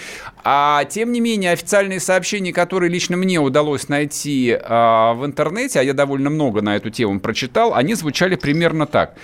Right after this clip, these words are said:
«Нет, военные ни при чем. А находящиеся поблизости два больших, а, полигона Минобороны, ничего у них не утекло».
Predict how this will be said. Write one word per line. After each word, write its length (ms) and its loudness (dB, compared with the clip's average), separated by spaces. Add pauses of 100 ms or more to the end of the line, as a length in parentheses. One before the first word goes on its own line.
(140)
«Нет, 500 4 (420)
военные 680 0
ни 160 0
при 240 -4
чем. 360 -2 (600)
А 680 2
находящиеся 960 -2
поблизости 580 -2
два 240 0
больших, 720 -2
а, 160 4
полигона 520 0
Минобороны, 840 0 (220)
ничего 420 2
у 60 2
них 220 -4
не 80 0
утекло». 680 0